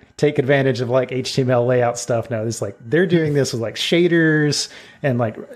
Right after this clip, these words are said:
doing a lot of manual rendering. There's math that happens, you know, it's like,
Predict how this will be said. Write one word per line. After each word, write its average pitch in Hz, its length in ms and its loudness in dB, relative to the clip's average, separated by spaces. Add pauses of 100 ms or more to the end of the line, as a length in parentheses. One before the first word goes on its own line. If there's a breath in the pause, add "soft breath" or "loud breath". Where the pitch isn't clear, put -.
(140)
doing 143 280 2
a 117 80 0
lot 135 400 2
of 117 100 -2
manual 120 600 0
rendering. 117 580 2
There's - 340 -6
math 113 380 -4
that 143 120 -6
happens, 123 540 0
you 113 100 0
know, 104 140 -2
it's 107 160 -6
like, 104 200 -8